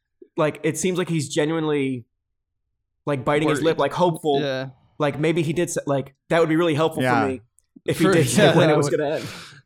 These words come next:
Speaker 2: Yeah, I love that. That kinda in the face of, like, these, uh, these cosmic odds, and you have just the simple,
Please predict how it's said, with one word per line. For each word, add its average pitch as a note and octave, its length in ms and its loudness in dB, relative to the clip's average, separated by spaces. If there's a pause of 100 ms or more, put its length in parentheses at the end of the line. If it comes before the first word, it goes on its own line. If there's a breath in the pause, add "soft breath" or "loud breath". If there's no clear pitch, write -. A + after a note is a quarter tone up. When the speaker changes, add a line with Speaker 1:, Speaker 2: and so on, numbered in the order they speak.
Speaker 2:
Yeah, C#3+ 840 2
I D3+ 120 -2
love D3+ 520 0
that. C3+ 400 -2 (340)
That D#3 300 -4
kinda F#3+ 280 -2
in F#3+ 220 -2
the G#3 60 0
face F#3+ 420 -2
of, D#3 300 -2
like, D3+ 280 -4
these, C#3+ 680 -8 (100)
uh, A#2+ 460 -4 (360)
these D3 200 -8
cosmic E3 840 -2
odds, C#3+ 720 -4 (320 soft breath)
and E3 380 0
you D#3 160 -2
have D#3 260 -2
just - 240 -8
the C#3+ 60 -10
simple, C3+ 680 -4